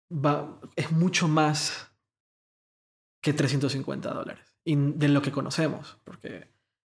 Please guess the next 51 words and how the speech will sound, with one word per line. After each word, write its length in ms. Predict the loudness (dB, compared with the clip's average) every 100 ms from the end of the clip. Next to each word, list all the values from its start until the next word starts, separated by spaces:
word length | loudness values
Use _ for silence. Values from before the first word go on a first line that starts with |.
| _
hemos 300 | -4 -2 0
visto 240 | -2 -2 -2
que 80 | 0
tiene 200 | 2 2
un 80 | 0
procesador 460 | -2 0 2 2
que 80 | 2
es 60 | -2
el 160 | -2
S 220 | -4 -4
uno, 420 | 0 0 0 -4 -6
no 160 | -4 -2
sabemos 320 | -4 -4 -8
si 60 |
tiene 160 | -10 -10
memoria, 340 | -6 -2 0 0
no 60 |
sabemos 280 | -2 -6 -8
cuánta 280 | -8 -8 -8
memoria 320 | -8 -8 -6
tiene, 300 | -4 -2 -2
no 80 | -4
sabemos 320 | -6 -10 -8
la 80 | -10
capacidad. 420 | -10 -6 -4 -4 -6 -18 -6
Lo 160 | -4
que 100 | -2
sí 100 | -2 0
sé 160 | 0
es 120 | -2
que 80 | -2
es 60 | -2
una 200 | 0 0
pantalla 400 | 0 0 -2 -2
que 140 | -6
de 220 | -4 -4 0
cual... 240 | 0 0
o 800 | -6 -20 -20 -20 -20 -20 _ _
sea, 120 | -2
no 260 | 4 6 8
es 120 | 6
casualidad 680 | 4 4 4 6 6 6 4
que 100 | 0
todas 640 | 0 -2 2 6 8 8 6
las 320 | 4 2 -2
formas 480 | -4 4 4 6 2
de 80 | 2
mostrar 420 | 0 -2 2 4
el 100 | 4
reloj 380 | 4 4 4 0 -8 -6
empezaban 800 | 0 0 0 2 4 4 4 -2